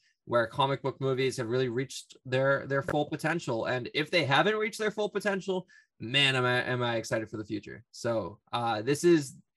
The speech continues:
I'm glad that this one is now in the rear view, because I think from here on out, even if the quality has peaks and valleys, the,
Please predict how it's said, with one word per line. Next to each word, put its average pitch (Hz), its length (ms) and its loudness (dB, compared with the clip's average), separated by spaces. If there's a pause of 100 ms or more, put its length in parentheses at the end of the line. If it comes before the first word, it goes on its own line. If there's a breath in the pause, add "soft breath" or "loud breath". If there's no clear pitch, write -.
(340 soft breath)
I'm 160 180 4
glad 170 320 6
that 165 140 -2
this 165 240 0
one 160 180 2
is 143 160 -4
now 143 380 0
in 143 180 -8
the 143 80 -6
rear 143 240 -2
view, 147 460 -4
because 131 460 2
I 123 140 2
think 147 280 -2
from 131 260 -2
here 143 300 2
on 135 180 4
out, 123 220 4 (280)
even 165 280 4
if 180 80 -2
the 170 80 -2
quality 160 480 2
has 139 440 0
peaks - 560 -6
and 123 160 -6
valleys, 117 680 4 (760)
the, 135 560 4